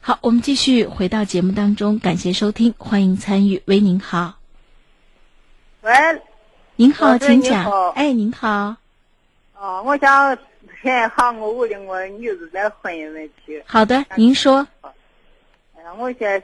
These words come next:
Speaker 2: 新三十娘，我女子儿子大学毕业，学的师范类，嗯，学教师。这女士人家是医生，人家在人家进修去了。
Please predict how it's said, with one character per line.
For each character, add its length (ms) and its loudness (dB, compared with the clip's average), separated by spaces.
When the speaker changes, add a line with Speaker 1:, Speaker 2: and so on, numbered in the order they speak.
Speaker 2:
新 160 -14
三 280 -2
十 120 -12
娘， 360 2
我 200 -8
女 220 -4
子 420 -6
儿 200 -6
子 160 -8
大 200 4
学 140 -8
毕 200 -14
业， 320 -6
学 200 -2
的 80 -4
师 60 -10
范 320 -2
类， 260 -10
嗯， 380 -18
学 240 -4
教 220 0
师。 260 -18
这 140 2
女 160 0
士 80 -8
人 140 -6
家 380 2
是 560 -4
医 300 -12
生， 160 -16
人 20 -8
家 100 -10
在 220 2
人 160 -6
家 80 -20
进 220 -6
修 160 -16
去 120 -18
了。 120 -18